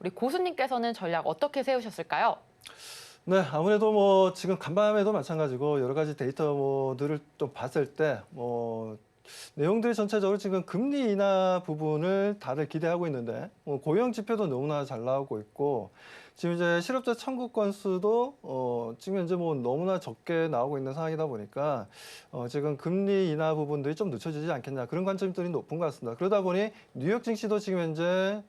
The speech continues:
Speaker 2: 예, 좀 주가, 아, 그 지수가 좀 내려오고 있고 뭐 그에 따른 이제 영향을 좀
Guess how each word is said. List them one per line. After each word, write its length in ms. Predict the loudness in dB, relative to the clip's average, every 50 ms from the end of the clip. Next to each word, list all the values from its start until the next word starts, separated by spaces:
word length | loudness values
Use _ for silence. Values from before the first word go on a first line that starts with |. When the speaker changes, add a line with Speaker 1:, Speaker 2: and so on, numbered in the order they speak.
| -12 -8
Speaker 2:
예, 380 | -6 -4 -4 -4 -6 -8 -8 -10
좀 240 | -8 -6 -6 -6 -6
주가, 520 | -8 -12 -6 0 2 2 4 2 2 -2 -6 -6
아, 180 | -4 -4 -2 -2
그 380 | -2 0 0 0 0 -2 -6 -8
지수가 320 | -8 -6 -2 0 0 0
좀 120 | 0 0 0
내려오고 380 | 2 2 2 2 2 2 0 -2
있고 420 | -2 -4 -6 -6 -4 -6 -8 -10 -16 -20 -20 -18 -18 -18 -10 -4
뭐 160 | 0 0 2 4
그에 160 | 4 2 4
따른 240 | 4 4 4 4 4
이제 220 | 2 2 2 2
영향을 360 | 2 0 0 0 0 -2 -2
좀 280 | -2 -2 -2 -2 -4